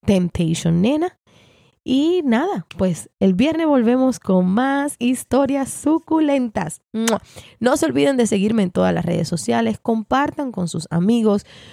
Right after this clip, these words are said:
con su familiar, con el vecino. Diga, "Escucha a esta muchacha que habla unos temas un poco interesantes". Y ya con eso me están también ayudando muchísimo a mí. Los quiero muchísimo a todos y espero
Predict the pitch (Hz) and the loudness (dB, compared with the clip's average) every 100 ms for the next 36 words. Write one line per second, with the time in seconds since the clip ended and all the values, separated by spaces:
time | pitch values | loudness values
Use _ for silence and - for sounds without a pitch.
0 | - - 226 226 196 185 180 226 240 202 | -4 0 2 2 2 0 2 2 0 0
1 | 180 170 180 240 226 185 - - - 202 | 0 2 2 2 2 0 -4 -10 -6 -2
2 | 294 - 349 254 220 247 196 214 269 262 | -2 -2 0 0 -2 -4 -4 -2 -2 -2
3 | 196 233 220 202 208 202 185 165 160 151 | -2 0 0 0 0 0 0 -2 -2 -2
4 | 147 156 - - - - 247 247 302 269 | -2 -6 -14 -18 -20 -4 2 2 4 2
5 | 247 247 247 214 196 208 208 190 180 180 | 2 2 2 2 2 0 0 0 0 0
6 | 180 - _ _ - 214 202 196 202 202 | -2 -4 _ _ 0 2 4 4 2 2
7 | 180 - 202 - 196 202 - 170 160 151 | 0 -2 -2 0 0 0 -4 -4 -2 -2
8 | 143 _ 185 175 151 - 202 208 185 202 | -6 _ 0 0 0 -2 -2 0 -2 -2
9 | 196 175 - 240 277 262 190 - - 180 | 0 -2 0 0 0 0 -2 -2 -2 -2